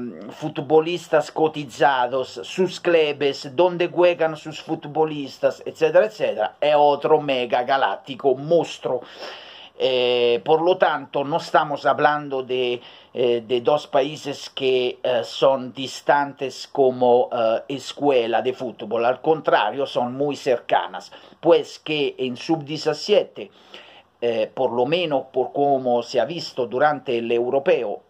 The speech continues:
Alemania ha mostrado algo insuperable, algo extremo. Esto porque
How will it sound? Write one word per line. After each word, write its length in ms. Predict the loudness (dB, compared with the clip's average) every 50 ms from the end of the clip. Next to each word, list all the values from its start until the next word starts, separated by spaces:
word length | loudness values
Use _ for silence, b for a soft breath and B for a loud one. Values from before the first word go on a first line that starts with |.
| _ 0
Alemania 560 | 0 0 0 0 0 2 2 2 0 -2 -4
ha 40 | -4
mostrado 800 | -4 -6 -8 -8 0 2 4 4 4 4 2 0 0 -2 -4 -4
algo 580 | -2 0 2 2 2 0 -4 -4 -4 -4 -4 -4 -6
insuperable, 1200 | -6 -2 -2 -2 -2 -2 -2 -2 -2 0 0 2 4 4 4 2 0 -4 -4 -4 -2 -2 -2 -6 -2
algo 440 | 0 0 0 0 -2 -2 0 2 2
extremo. 840 | 2 2 -2 -14 -10 -2 0 2 2 2 0 -2 0 0 0 0 B B B B B B B B B B B
Esto 320 | 2 2 2 2 -2 -2
porque 580 | 0 0 -2 0 0 0 0 0 0 0 -6 b